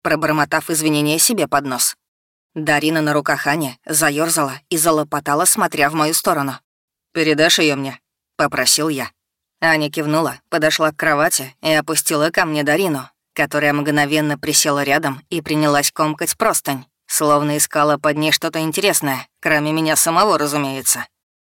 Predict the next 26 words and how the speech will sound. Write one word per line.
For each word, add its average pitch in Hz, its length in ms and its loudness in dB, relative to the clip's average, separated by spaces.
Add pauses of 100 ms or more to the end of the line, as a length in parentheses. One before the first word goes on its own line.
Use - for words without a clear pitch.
(280)
"Спасибо", — 143 680 -2 (420)
поблагодарил 143 640 0
Аню 143 380 -2
и 165 120 -2
на 151 140 2
миг 151 180 0
задержал 151 480 0
ее 147 180 -2
пальцы 143 380 0
в - 40 0
своей 151 320 0
ладони. 139 460 -2 (460)
"Как 147 240 2
ты?" 160 200 -4 (540)
"Хорошо", — 277 640 0 (480)
ответила 143 640 0
она 220 160 2
дрогнувшим 151 560 -2
голосом. 139 520 0 (420)
"Ты 240 340 2 (100)
собрал 226 440 2
всю 254 180 -4
семью?" 240 400 2 (380)
"Да, 156 380 2 (160)
есть 165 360 0
разговор". 165 580 0